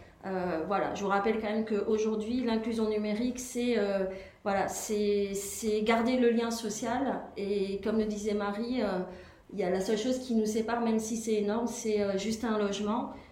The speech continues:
Mais, euh, on est les mêmes. Et, euh, et voilà, chacun doit pouvoir, euh, aujourd'hui, euh, évoluer, euh, et se sentir bien, euh,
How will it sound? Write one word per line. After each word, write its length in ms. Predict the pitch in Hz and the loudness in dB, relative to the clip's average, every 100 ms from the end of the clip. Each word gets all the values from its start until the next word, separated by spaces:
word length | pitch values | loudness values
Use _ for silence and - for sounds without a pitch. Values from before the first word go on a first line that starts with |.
| - | -4
Mais, 280 | 202 214 208 | 0 2 4
euh, 420 | 190 190 185 175 175 | 2 2 2 2 2
on 100 | 214 | 4
est 120 | 254 | 6
les 120 | 254 208 | 6 6
mêmes. 420 | 180 190 269 226 - - - - | 4 4 4 4 0 -6 -12 0
Et, 220 | 214 208 | 4 6
euh, 400 | 190 190 185 185 208 | 4 2 2 2 2
et 60 | |
voilà, 240 | 208 185 185 | 2 2 2
chacun 340 | 226 226 247 | 0 -2 0
doit 480 | 226 208 202 190 - | 2 2 2 0 -2
pouvoir, 520 | - 214 226 226 220 | -4 -2 2 2 0
euh, 240 | 202 190 208 | -2 -2 -2
aujourd'hui, 600 | 208 208 - 226 240 226 | -2 -2 -4 -4 -2 0
euh, 160 | 185 185 - - - - | 0 -2 -6 -14 -6 2
évoluer, 720 | 226 240 220 226 240 247 262 | 2 4 2 2 2 0 0
euh, 180 | 208 196 | 0 0
et 80 | 202 | 0
se 140 | 220 | 0
sentir 440 | 226 226 - 214 | 2 2 2 -2
bien, 400 | 208 233 233 233 | -4 -2 -2 -2
euh, 260 | 202 190 | -2 -2